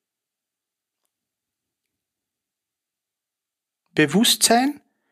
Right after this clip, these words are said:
ist nur ein anderes Wort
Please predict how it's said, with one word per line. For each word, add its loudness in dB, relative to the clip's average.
ist 0
nur 2
ein -4
anderes 0
Wort -4